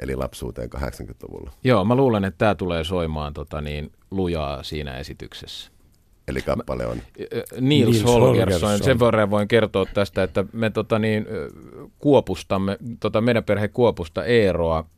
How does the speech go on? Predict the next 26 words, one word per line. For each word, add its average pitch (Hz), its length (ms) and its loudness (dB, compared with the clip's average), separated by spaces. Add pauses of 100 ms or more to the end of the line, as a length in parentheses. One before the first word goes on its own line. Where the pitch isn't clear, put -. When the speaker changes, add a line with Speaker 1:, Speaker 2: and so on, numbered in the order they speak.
(120)
Speaker 2:
itketettiin 78 840 -4
aina 78 340 -4 (800)
sillä 87 320 2
tavalla, 87 420 2
että 92 200 -2
me, 92 120 0
tota 95 280 0
niin, 98 300 0
laitettiin 104 760 0 (260)
V 127 200 4
H 87 220 0
S-kasetilta 82 680 -4
tää 90 200 -2
Nils 101 300 -2
Holgerssonin 80 760 -2 (180)
teema, 85 460 2 (1080)
teemabiisi 87 600 0
soimaan. 80 640 0
Ja 80 80 -6
tota, 87 400 -4
se 127 220 -4 (200)
jollain 131 380 2
tavalla, 95 380 0 (480)
mä 98 60 -4
en 98 60 -4
tiedä, 101 180 2